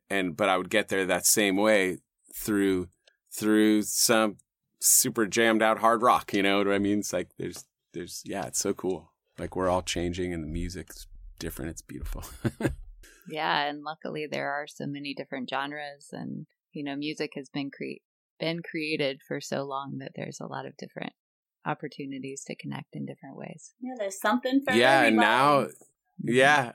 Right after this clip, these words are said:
Speaker 1: I mean, now, now with the thing though, it's so crazy. Like, the flip side of that now is it can be confusing, you know, like, I almost wonder if it's, it's, like, an indication of society, how, like, we're so, we, we don't have, like, a lot of sh-,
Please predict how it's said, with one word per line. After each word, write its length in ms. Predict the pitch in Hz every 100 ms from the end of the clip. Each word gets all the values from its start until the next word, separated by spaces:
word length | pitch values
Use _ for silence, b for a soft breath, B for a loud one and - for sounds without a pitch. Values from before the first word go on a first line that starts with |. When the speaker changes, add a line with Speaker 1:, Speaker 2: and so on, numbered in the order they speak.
| -
Speaker 1:
I 140 | 127
mean, 220 | 143 139
now, 320 | 127 147 160 107
now 280 | 117 139 156
with 160 | 131
the 100 | 123
thing 300 | 110 120 113
though, 100 | 113
it's 120 | 107 -
so 160 | 131
crazy. 520 | 110 - 135 127 110
Like, 260 | 101 101 - B B B
the 80 | 113
flip 280 | - 143 139
side 200 | 131 117
of 40 | 107
that 160 | 101
now 240 | 104 117 147
is 80 |
it 100 | 110
can 140 | - 95
be 100 | 95
confusing, 760 | - 95 - 107 113 113 104
you 80 | 92
know, 200 | 92 92
like, 200 | 90 87 - b b -
I 100 | 107
almost 280 | 127 127 107
wonder 240 | 107 104
if 160 | 98 104
it's, 300 | 90 - - -
it's, 200 | 92 101
like, 180 | 90
an 60 | -
indication 580 | 101 98 - 98 - 95
of 60 | 85
society, 640 | 95 - 90 85 87 92
how, 220 | 90 82
like, 260 | 85 80 - _ _ _ 90
we're 140 | 92
so, 440 | - - 87 85 87 _ _ _ _ _ -
we, 220 | 107 107
we 120 | 107
don't 180 | 110 107
have, 160 | 104 95
like, 180 | 92 90
a 60 |
lot 160 | 92 90
of 80 |
sh-, 120 | 85